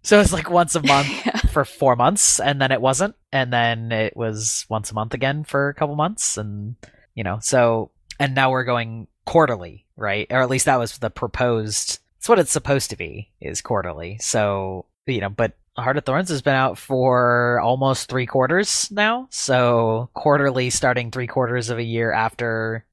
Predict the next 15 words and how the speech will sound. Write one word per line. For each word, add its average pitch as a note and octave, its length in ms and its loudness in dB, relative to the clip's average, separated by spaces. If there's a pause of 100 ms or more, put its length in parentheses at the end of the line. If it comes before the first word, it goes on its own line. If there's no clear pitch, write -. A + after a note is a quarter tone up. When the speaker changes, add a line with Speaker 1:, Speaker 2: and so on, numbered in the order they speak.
(140)
Speaker 1:
the A2 360 -4
initial, G#2+ 720 -4 (340)
<laughs> - 1000 -10
the B2 100 -4
initial A#2 300 -2 (260)
game. A2+ 320 -2
So A#2+ 260 2
I, A#2+ 320 -2
it's, - 640 -2 (180)
it's D#3 220 0
really F3 240 6
impossible B2+ 420 2
to A2+ 80 -4
predict G#2 440 -6
the G2+ 580 -6